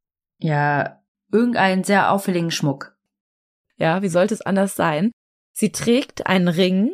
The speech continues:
Speaker 2: und eine teure Perlenkette, die haargenau so aussieht wie der Schmuck, den Misses Chua beziehungsweise Teresita beschrieben hatte. Das kann natürlich jetzt erstmal Zufall sein. Es gibt natürlich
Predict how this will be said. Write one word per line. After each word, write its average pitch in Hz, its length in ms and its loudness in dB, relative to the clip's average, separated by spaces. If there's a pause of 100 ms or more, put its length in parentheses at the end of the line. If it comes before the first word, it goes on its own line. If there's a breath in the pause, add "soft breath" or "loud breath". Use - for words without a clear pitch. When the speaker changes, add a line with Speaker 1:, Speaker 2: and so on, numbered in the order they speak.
(160)
Speaker 2:
und 202 100 0
eine 214 240 2
teure 262 360 0
Perlenkette, 208 920 0
die 214 360 -4
haargenau 269 1000 0 (280)
so 190 360 2
aussieht 196 640 0 (240)
wie 196 140 0
der 214 280 4
Schmuck, - 560 -2 (120)
den 175 220 0
Misses - 340 -4
Chua 220 640 2 (420)
beziehungsweise 160 760 -2
Teresita 196 880 -2
beschrieben 156 480 -2
hatte. - 340 -14 (720)
Das 180 180 -2
kann 233 180 0
natürlich 208 360 0
jetzt 190 120 -6
erstmal - 300 -2
Zufall - 340 -2
sein. - 340 -6 (300)
Es - 160 -2
gibt 240 200 0
natürlich 170 720 -2